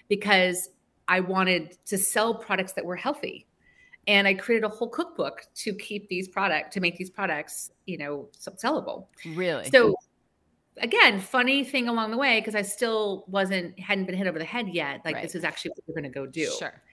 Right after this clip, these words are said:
Speaker 1: And it's funny too, like, just to backtrack a little bit, in high school, I was the girl that was always making chocolate chip cookies for the football players, but I was making them healthy. And I, <laughs> like, it's so weird. Like, how did that happen then? I was, like,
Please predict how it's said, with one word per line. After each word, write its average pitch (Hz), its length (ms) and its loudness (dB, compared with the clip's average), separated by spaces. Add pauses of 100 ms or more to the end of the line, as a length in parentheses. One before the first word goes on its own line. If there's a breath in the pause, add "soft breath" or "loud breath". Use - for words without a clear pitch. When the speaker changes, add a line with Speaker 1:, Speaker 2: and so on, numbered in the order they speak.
Speaker 1:
And 269 100 4
it's 285 140 2
funny 381 260 0
too, 262 180 0
like, 185 280 -2
just 202 140 -6
to 214 60 -4
backtrack 190 380 -4
a 185 40 -6
little 226 140 -2
bit, 190 100 -4
in 185 120 -2
high 269 220 -2
school, 160 420 -4
I 165 140 -2
was 226 140 -2
the 233 100 -4
girl 160 420 -4
that 165 120 -6
was 156 160 -6
always 180 320 -6
making 180 340 -6
chocolate - 300 -12
chip 202 100 -16
cookies - 540 -12 (560 soft breath)
for 185 160 4
the 175 60 0
football 294 280 -2
players, 139 460 -4 (160)
but 190 100 4
I 185 80 6
was 190 160 2
making 214 360 -2
them 175 120 -2
healthy. 165 640 -4 (720 loud breath)
And 220 160 4
I, 220 320 2 (180)
<laughs> - 340 -8
like, 311 200 4
it's 415 180 -2
so 440 240 4
weird. 392 400 8
Like, 262 160 4
how 339 220 6
did 508 180 8
that 370 120 4
happen 311 380 2
then? 302 360 4
I 233 80 4
was, 233 100 4
like, 240 240 4